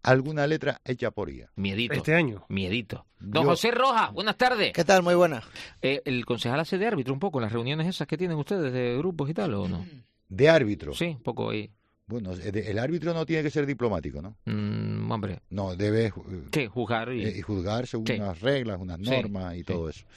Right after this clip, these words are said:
Speaker 2: sí.
Speaker 1: Yo, vamos, yo, entonces de árbitro no es la palabra.
Speaker 2: Vale.
Speaker 4: La, la pregunta con esto es, ¿a la gente le importa?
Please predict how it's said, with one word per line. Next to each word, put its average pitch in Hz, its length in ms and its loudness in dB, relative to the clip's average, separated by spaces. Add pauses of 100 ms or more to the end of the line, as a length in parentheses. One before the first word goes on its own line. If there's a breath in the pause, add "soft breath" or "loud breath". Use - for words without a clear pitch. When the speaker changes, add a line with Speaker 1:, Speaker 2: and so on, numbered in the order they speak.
Speaker 2:
sí. 104 80 -8 (500 loud breath)
Speaker 1:
Yo, - 100 -8
vamos, 110 180 -6
yo, 107 180 -8
entonces 113 320 -2
de 131 80 4
árbitro 139 300 2
no 139 80 -2
es 131 60 0
la 120 80 2
palabra. 65 280 -6 (160)
Speaker 2:
Vale. 98 300 -2 (180)
Speaker 4:
La, 151 200 -4
la 151 120 0
pregunta 151 440 -2
con 156 220 -2
esto 160 280 2
es, 147 80 2
¿a 135 60 -2
la 117 80 -4
gente 143 200 -4
le 147 60 -4
importa? 151 420 -4